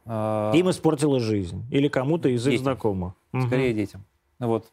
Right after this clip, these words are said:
Speaker 1: Есть такая категория людей, которые считают, что, э, прививка повлияла на здоровье р-,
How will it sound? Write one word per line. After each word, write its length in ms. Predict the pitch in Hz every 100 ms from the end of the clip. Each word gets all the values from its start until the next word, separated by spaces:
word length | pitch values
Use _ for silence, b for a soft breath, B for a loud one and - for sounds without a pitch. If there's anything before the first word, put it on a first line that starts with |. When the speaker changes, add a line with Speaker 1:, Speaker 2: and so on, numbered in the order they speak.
| _
Speaker 1:
Есть 480 | 131 117 180 - -
такая 320 | - 120 139 113
категория 480 | 120 120 123 117
людей, 300 | 113 117 165
которые 340 | 185 131 127 143
считают, 440 | - 143 120 107
что, 300 | - - 104 B B B B B -
э, 340 | 110 107 107 -
прививка 720 | 117 123 185 - 180 170 135
повлияла 540 | 127 113 113 131 147 127
на 100 | 107
здоровье 420 | 104 113 123
р-, 80 | 113